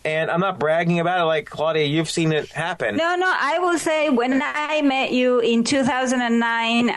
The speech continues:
Speaker 2: and you finally had an apartment, you weren't living in hotels. And, uh,
Speaker 1: By,
Speaker 2: we
Speaker 1: by the way, the
Speaker 2: moved
Speaker 1: only
Speaker 2: in
Speaker 1: reason I m-, moved into apartment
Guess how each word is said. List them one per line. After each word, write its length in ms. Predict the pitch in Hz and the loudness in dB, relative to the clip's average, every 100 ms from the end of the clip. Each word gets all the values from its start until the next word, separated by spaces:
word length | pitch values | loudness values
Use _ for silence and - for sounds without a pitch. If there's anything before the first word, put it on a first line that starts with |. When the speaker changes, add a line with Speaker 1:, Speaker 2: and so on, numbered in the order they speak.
| - | -6
Speaker 2:
and 420 | 220 208 208 208 208 | -4 -2 0 0 2
you 320 | 226 220 208 | 4 4 2
finally 520 | - 254 269 285 254 | 0 -2 -2 0 0
had 260 | 254 - 214 | 0 -2 -2
an 240 | - 214 | -2 -2
apartment, 800 | 196 - 220 185 180 180 208 226 | -2 0 0 0 -4 -2 0 2
you 120 | 196 | 2
weren't 260 | 190 220 208 | 2 0 2
living 320 | 208 214 202 | 2 2 2
in 220 | 190 190 | 2 4
hotels. 800 | 190 190 185 - 185 180 254 - - - - - | 2 2 0 0 0 0 -2 -6 -10 -18 -18 -10
And, 340 | - 220 220 214 | -4 -2 -2 0
uh, 240 | 220 220 | 0 2
Speaker 1:
By, 120 | 208 226 | 2 0
Speaker 2:
we 100 | 240 | 0
Speaker 1:
by 140 | 220 | 0
the 80 | 233 | 2
way, 80 | 214 | 2
the 80 | |
Speaker 2:
moved 40 | 214 | 2
Speaker 1:
only 120 | 233 | 2
Speaker 2:
in 40 | |
Speaker 1:
reason 380 | 220 208 214 202 | 2 2 0 0
I 320 | - 180 170 | -2 -2 0
m-, 280 | 151 - 160 - | -2 -4 -8 -6
moved 380 | 143 175 175 170 | -2 0 0 0
into 300 | 214 214 175 | -2 0 -2
apartment 680 | 151 156 143 147 147 143 | 0 0 0 0 -2 -4